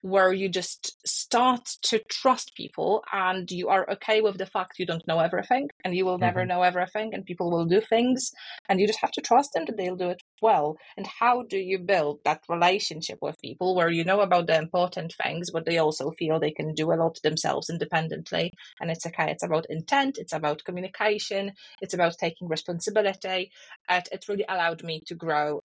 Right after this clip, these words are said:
Speaker 1: um, as a leader, um, and m-, to move from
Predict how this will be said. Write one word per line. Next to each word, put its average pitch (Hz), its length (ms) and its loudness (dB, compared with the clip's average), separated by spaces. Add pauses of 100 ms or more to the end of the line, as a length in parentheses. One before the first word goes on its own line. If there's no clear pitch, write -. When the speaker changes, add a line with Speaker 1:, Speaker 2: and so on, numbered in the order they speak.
(100)
Speaker 1:
um, 151 320 -2 (100)
as 165 140 2
a 160 80 0
leader, 165 460 0 (100)
um, 160 400 2 (720)
and 185 220 0
m-, 185 260 -2 (100)
to 208 120 -2
move 175 480 4
from 151 520 -2